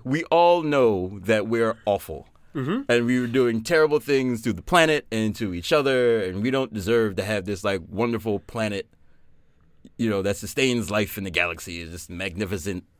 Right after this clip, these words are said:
Speaker 1: thing, right? So
Speaker 2: Just
Speaker 1: deep in the back of our minds, we know we're awful and we don't deserve anything, so we create a whole bunch of stories and fantasies about someone or something swooping in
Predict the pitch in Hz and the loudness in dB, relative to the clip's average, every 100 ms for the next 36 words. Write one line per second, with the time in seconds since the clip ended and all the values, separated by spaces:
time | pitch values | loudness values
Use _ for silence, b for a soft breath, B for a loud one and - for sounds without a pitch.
0 | _ _ _ _ - - 78 64 65 101 | _ _ _ _ -12 -8 -8 -10 -10 -8
1 | 101 B B - 139 113 165 175 147 156 | -8 B B 0 0 4 2 2 2 4
2 | 190 156 151 147 139 139 123 107 92 104 | 4 4 2 2 4 4 2 0 -6 -6
3 | 131 131 147 143 117 113 120 117 101 90 | -2 2 2 4 2 2 0 0 -2 -4
4 | 85 95 104 120 117 104 110 107 92 90 | -4 -4 -2 0 -2 -2 -2 -2 -4 -6
5 | 92 87 82 107 110 - 107 117 113 90 | -6 -8 -6 -6 -6 -4 -2 -2 -2 -4
6 | 110 110 107 98 - - 104 98 90 76 | -4 -2 -4 -6 -8 -4 -2 -2 -4 -8
7 | 73 _ b b b 104 95 90 113 107 | -14 _ b b b -4 -4 -2 -2 0
8 | 98 - 87 85 78 - 92 92 87 82 | -2 -6 -6 -6 -10 -10 -6 -4 -6 -8
9 | - - - 113 104 101 98 90 87 73 | -14 -16 -4 -2 0 -2 -2 -2 -4 -6
10 | - 104 98 98 92 87 - 95 101 - | -6 -4 -4 -4 -4 -6 -8 -6 -6 -4
11 | 92 90 87 78 | -4 -4 -4 -8